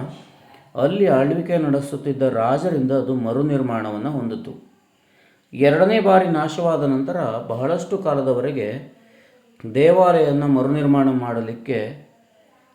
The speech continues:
ಯಾರೂ ಕೂಡ ಮುಂದಾಗಿರಲಿಲ್ಲ. ನಂತರಕ್ಕೆ ಹದಿನೆಂಟನೇ ಶತಮಾನದ ನಂತರ ಮತ್ತೆ ಇಲ್ಲಿನ ಜನರಿಗೆ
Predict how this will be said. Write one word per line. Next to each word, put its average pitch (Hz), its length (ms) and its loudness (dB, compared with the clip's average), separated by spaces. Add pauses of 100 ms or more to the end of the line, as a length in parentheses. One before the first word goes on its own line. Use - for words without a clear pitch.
(100)
ಯಾರೂ 139 320 4
ಕೂಡ 131 240 -2
ಮುಂದಾಗಿರಲಿಲ್ಲ. 123 1080 0 (320)
ನಂತರಕ್ಕೆ 143 1000 -2 (560)
ಹದಿನೆಂಟನೇ 202 600 0
ಶತಮಾನದ 156 560 -2
ನಂತರ 143 540 0 (760)
ಮತ್ತೆ 131 760 0
ಇಲ್ಲಿನ 147 340 0 (460)
ಜನರಿಗೆ 113 800 0